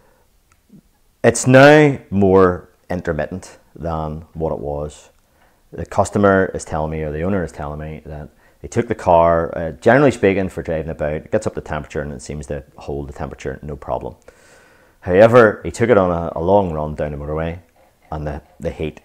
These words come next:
started to creep up the more than what he expected to be. So I told him, for the meantime, stick your ha-, your fans on and, uh, you know, it'll, it'll sort of help it.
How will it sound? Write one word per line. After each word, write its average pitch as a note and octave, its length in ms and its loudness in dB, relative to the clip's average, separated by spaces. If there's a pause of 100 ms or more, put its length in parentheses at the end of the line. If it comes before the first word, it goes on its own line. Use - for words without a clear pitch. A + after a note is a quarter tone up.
started C#2+ 400 -6 (240)
to C#2+ 120 -4
creep - 380 -12 (320)
up - 320 -10 (360)
the D#2+ 100 -10
more C#2+ 460 -10 (180)
than D2 180 -12
what C#2 240 -12 (220)
he D2 60 -12
expected D2 580 -12
to - 60 -14
be. C2+ 280 -12 (680)
So - 160 -8
I F#2 100 4
told G#2+ 260 4
him, F#2+ 220 2
for - 160 -12
the D#2 60 -6
meantime, F#2 680 0 (240)
stick - 340 -2
your F2 120 0
ha-, D#2 240 -6
your D#2 160 -4
fans C#2+ 440 -6
on C#2+ 500 -8
and, C#2 420 -14
uh, C#2 320 -10 (960)
you E2 100 -6
know, D2 240 -8 (320)
it'll, D2 300 -8
it'll C2+ 220 -8
sort D2 200 -4
of C2 60 -6
help C#2+ 240 -4
it. - 80 -8